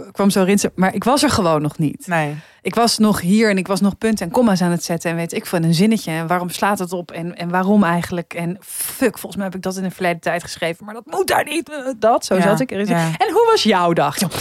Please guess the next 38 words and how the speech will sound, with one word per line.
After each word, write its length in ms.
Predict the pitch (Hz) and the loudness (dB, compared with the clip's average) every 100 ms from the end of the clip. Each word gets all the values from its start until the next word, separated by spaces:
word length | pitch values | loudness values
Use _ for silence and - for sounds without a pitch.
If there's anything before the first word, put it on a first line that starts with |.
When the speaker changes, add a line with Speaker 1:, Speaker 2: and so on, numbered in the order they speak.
| 311 320 311 | -2 -2 -2
Speaker 1:
<gasps> 400 | 285 269 - - | -4 -10 -12 -14
"Nee, 260 | - 175 165 | -6 -4 -4
vertel 240 | - 190 | -4 -2
me 80 | 185 | -2
alsjeblieft 420 | 180 - 170 180 | -4 -8 -6 -6
gewoon, 240 | - 185 180 | -2 -2 0
alleen 200 | 190 202 | 2 2
maar 120 | 202 | 0
vertel 300 | - - 226 | -4 -4 2
me 100 | 220 | 2
eventjes 300 | 214 202 220 | 2 0 0
hoe 140 | 185 202 | 2 4
jouw 220 | 185 185 | 4 4
dag 220 | 170 139 | 2 -2
was." 100 | - | -2
Speaker 2:
Ja. 160 | 208 185 | 2 4
Speaker 1:
Vertel 220 | 175 196 | 6 4
gewoon, 300 | 202 - 285 - | 2 2 0 -2
ik, 200 | 214 202 _ - 240 | -6 -8 _ -20 -18
praat 340 | - 208 233 277 | -4 0 0 2
tegen 360 | 285 285 - | 4 2 4
me 200 | 262 294 440 | 2 2 2
Speaker 2:
Ja. 280 | 175 160 - _ | 2 2 0 _
Speaker 1:
en 120 | 208 | -2
ik 140 | 226 | 0
mag 200 | 220 208 | 0 -2
dan 120 | - 180 | -2 -4
knikken 340 | - 240 285 | 0 0 2
en 60 | 226 | 2
ik, 160 | 214 | 0
ik 180 | 214 196 | 0 2
luister 400 | 202 247 285 254 | 4 4 4 2
dan 160 | 190 180 | 2 2
ook 140 | 160 | 0
echt. 320 | - 226 - 226 | 2 0 0 -2
Ik 100 | 196 | 0
wil 140 | 233 | 0
gewoon, 240 | - 226 | 2 0